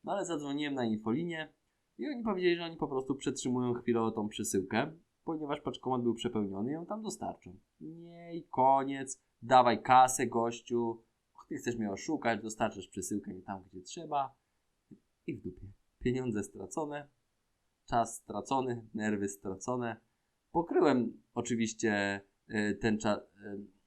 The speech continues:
no, tą wysyłkę i oddałem jej pieniądze, bo mnie straszyła, że mi wystawi negatywną opinię i że to, i że tamto. Także widzicie, z czym się człowiek musi borykać,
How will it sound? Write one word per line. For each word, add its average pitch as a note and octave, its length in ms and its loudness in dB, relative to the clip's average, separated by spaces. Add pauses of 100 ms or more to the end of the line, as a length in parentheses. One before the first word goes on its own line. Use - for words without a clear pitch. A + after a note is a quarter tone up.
(200)
no, G#2 220 -2
tą G#2+ 200 0
wysyłkę G#2 640 0
i A#2 80 0
oddałem C3 380 4
jej G#2 100 2
pieniądze, G2+ 560 -2
bo C4+ 140 -4
mnie C4+ 180 -8
straszyła, E3+ 420 -2
że D3 100 -4
mi C#3 140 -2
wystawi A2 300 -2
negatywną G2 500 -4
opinię F3 420 0
i G#2+ 60 4
że G2+ 100 -2
to, A#2+ 160 0
i A2 100 2
że G2+ 100 -2
tamto. A#2+ 540 0 (1040)
Także B2 300 0
widzicie, A#2+ 380 -2
z - 80 -6
czym A2 220 -2
się - 160 -6
człowiek A2+ 320 -2
musi G#2 720 0
borykać, A#2 760 0